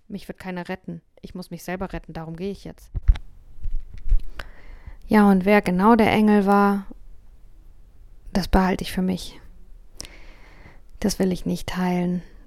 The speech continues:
im Moment mit euch. <laughs> Aber warum ich das so erzähle, ist, weil, ja,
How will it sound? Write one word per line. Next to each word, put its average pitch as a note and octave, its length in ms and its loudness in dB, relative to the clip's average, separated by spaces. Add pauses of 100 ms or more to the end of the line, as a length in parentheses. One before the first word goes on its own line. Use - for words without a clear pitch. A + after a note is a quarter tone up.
im G3 140 0
Moment F3+ 560 -2 (800)
mit G3+ 140 4
euch. - 420 0 (500)
<laughs> F#3 200 4 (1400)
Aber F#3+ 640 4 (1000)
warum G3 340 6
ich F#3+ 120 6
das F3+ 180 -2
so - 80 -2
erzähle, A3 640 4
ist, F3+ 340 -2
weil, F3 640 0 (420)
ja, G#3 320 2